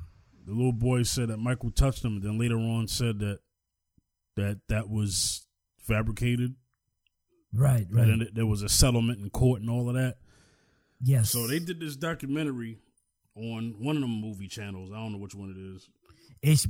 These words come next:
Speaker 2: it was H B O.
Speaker 1: One of 'em,
Speaker 2: Look,
Speaker 1: yeah.
Speaker 2: uh, yeah, H B O channel, yeah.
Speaker 1: Leaving Neverland.
Speaker 2: Mm-hmm.
Speaker 1: I didn't see it, but people were talking about it.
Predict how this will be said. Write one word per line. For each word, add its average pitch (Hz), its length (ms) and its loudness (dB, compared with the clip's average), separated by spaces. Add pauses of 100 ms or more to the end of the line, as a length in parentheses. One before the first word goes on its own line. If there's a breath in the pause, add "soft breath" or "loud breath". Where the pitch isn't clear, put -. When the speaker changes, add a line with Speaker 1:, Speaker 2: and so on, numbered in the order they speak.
Speaker 2:
it 127 60 -4
was 127 160 4
H 180 200 0
B 135 200 6
O. 147 180 4 (200)
Speaker 1:
One 110 240 -8
of 95 100 -8
'em, 110 80 2
Speaker 2:
Look, 127 120 4
Speaker 1:
yeah. 117 260 4
Speaker 2:
uh, - 40 -2 (340)
yeah, 131 300 4
H 147 160 4
B 135 120 2
O 131 40 2
channel, 117 380 2
yeah. 110 260 4
Speaker 1:
Leaving 127 420 6
Neverland. 120 800 6 (800)
Speaker 2:
Mm-hmm. 127 300 6
Speaker 1:
I 185 180 10
didn't 151 180 10
see 135 240 8
it, 117 80 2
but 104 160 -2
people 113 260 4
were 104 80 2
talking 107 380 4
about 104 320 2
it. 120 120 0